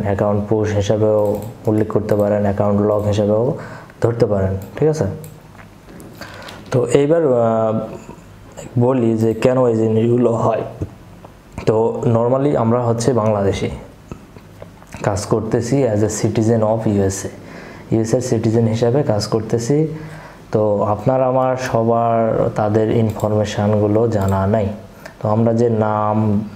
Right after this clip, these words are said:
ইয়েস বা যেগুলো ইউজ করি এগুলো ঠিক আছে, but এরপরও অনেক কিছু জিনিস আমাদের কাছে চিরদিন অজানায় থাকে যায়। তো যারা talent, মাল্টি ট্যালেন্ট, এরা আসলে এই জিনিসগুলো খুঁজে খুঁজে বের করে, আহ, as like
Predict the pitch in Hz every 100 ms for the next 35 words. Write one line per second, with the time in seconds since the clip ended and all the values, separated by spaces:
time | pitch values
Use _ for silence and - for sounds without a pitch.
0 | 104 104 104 104 104 104 - - 101 98
1 | 98 101 107 113 113 120 123 - 113 101
2 | 123 - - - - - 135 143 143 151
3 | 139 - 113 139 - - - 113 127 127
4 | 127 135 135 127 123 123 123 120 113 113
5 | 117 117 117 117 - 101 107 107 107 107
6 | 107 101 110 104 110 107 107 113 107 107
7 | 107 107 110 104 98 101 123 - - -
8 | - - 107 110 110 110 117 113 117 123
9 | 117 - 110 104 107 104 110 107 101 104
10 | 104 - 101 101 101 101 107 104 101 104
11 | 107 104 104 104 110 107 104 101 107 104
12 | 98 98 98 - - - - - - 107
13 | 101 101 101 104 104 101 101